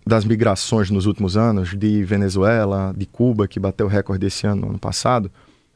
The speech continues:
elas foram impulsionadas por governos de esquerda na América Latina, que acabaram fazendo muitas das pessoas migrarem. Então, é,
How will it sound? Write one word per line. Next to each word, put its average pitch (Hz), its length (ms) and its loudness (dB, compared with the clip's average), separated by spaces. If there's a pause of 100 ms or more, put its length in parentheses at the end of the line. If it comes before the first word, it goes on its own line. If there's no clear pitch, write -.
(100)
elas 127 300 0
foram 139 200 -2
impulsionadas 139 680 -2
por 151 180 0
governos 131 500 0
de 117 80 -2
esquerda 120 540 0
na 110 80 0
América 104 320 -2
Latina, 120 500 0 (540)
que 156 420 2
acabaram 143 380 2
fazendo 127 480 0
muitas 131 260 0
das 127 200 -4
pessoas 131 280 -2
migrarem. 113 520 0 (160)
Então, 165 460 0 (560)
é, 117 420 2